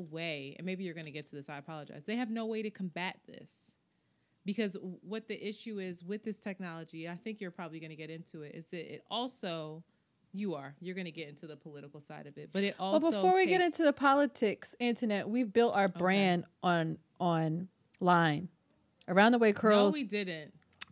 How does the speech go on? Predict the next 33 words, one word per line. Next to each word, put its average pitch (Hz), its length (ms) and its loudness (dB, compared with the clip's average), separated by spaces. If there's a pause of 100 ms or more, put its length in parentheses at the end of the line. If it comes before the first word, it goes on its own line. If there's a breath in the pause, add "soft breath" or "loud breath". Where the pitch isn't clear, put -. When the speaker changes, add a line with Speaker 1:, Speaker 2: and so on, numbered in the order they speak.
(800 soft breath)
Speaker 2:
Excuse 269 300 -4
me, 311 80 6
we 285 120 6
were 226 120 8
not 226 280 8
in 311 100 10
Speaker 1:
I 339 40 8
Speaker 2:
the 359 60 10
streets. 277 500 4
Nobody 320 400 12
in 370 60 6
Philly. 330 500 8
We 302 140 6
were 311 100 6
not 285 220 8
in 311 80 6
the 320 100 4
streets, 302 460 4
running 262 400 6
these 285 160 6
streets, 277 340 2
and 240 100 2
people 262 420 4
know 240 320 8
us 226 220 8
from 208 280 4
knocking 214 320 8
on 214 120 6
people's 202 400 0
doors. 180 480 6
It 208 140 -2
was 226 120 0
not 220 300 4